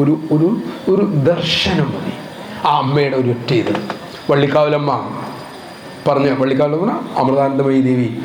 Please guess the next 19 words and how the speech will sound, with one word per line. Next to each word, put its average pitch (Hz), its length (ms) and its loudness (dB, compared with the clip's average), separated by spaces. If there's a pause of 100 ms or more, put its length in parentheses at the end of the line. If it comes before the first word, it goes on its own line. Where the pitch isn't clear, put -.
(220)
പറഞ്ഞൊരു 131 400 4
വാക്കുണ്ട്, 117 460 2 (920)
"ഏത് 175 460 4 (400)
ആശ്രമത്തിൽ 139 520 -2
ചെന്നാലും, 107 460 0 (680)
അത് 127 120 2 (220)
അദ്വൈതികളുടെ 151 680 4
ആയിക്കോട്ടെ, 202 320 2 (140)
വിശിഷ്ടാദ്വൈതികളുടെ 165 760 2
ആയിക്കോട്ടെ, 202 280 2 (140)
ദ്വൈതികളുടെ 170 520 2
ആയിക്കോട്ടെ, 143 420 0 (580)
അവർ 151 160 2 (220)
ഇതെല്ലാം 160 640 2 (100)
കഴിഞ്ഞു 160 320 0
കഴിയുമ്പം 139 420 0 (520)
സാധകന് 156 800 2 (280)
എന്ത് 160 220 2
കൊടുക്കും? 156 400 2